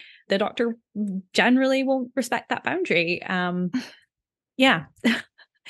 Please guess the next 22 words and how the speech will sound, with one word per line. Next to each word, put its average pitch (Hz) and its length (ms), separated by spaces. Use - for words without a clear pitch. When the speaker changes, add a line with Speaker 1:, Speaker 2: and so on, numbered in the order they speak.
Speaker 2:
And 208 360
what's - 500
so 202 240
sad 190 440
is 160 180
that - 280
I 190 220
see 196 220
patients 175 420
preempting - 600
that. - 260
So - 140
I 180 120
have 190 180
patients 170 380
that - 140
come 175 200
to 165 120
me 165 520
who 180 720
will 175 340
say, 147 640